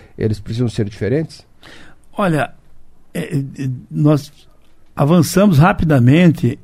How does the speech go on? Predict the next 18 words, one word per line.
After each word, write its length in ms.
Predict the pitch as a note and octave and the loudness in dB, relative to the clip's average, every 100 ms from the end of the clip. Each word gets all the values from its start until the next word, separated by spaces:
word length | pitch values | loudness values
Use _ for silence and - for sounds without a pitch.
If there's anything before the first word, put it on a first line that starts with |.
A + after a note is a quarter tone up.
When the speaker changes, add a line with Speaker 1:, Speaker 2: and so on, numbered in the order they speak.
| - | -2
Speaker 2:
em 240 | C3+ B2+ | 2 2
todos 320 | - F#3+ F3+ | 2 0 2
os 120 | F#3+ | 0
setores. 640 | - G3+ - G#2 G2 - - - - - _ - | 0 -2 -2 -10 -10 -18 -20 -20 -20 -20 _ -2
E 120 | E3+ | 4
na 240 | E3 F#3 A#3+ | 6 6 4
questão 440 | - D#3+ - B2+ | 0 -2 0 0
terra 380 | A#2 - D3+ F3 | 0 0 0 0
também 320 | - B2+ D#3+ | 0 2 2
tem 180 | G3+ A3 | 2 0
que 60 | F3 | 0
se 100 | D#3+ | 2
avançar. 400 | C#3 B2 - G2 | 2 2 -2 -6
Primeiro 340 | - C#3 F3 | 0 2 2
que 140 | F3+ F#3+ | 0 -6
tem 200 | F3 G3 | -4 -4
que 120 | D#3 | -2
ver 260 | B2+ D#3+ | 0 0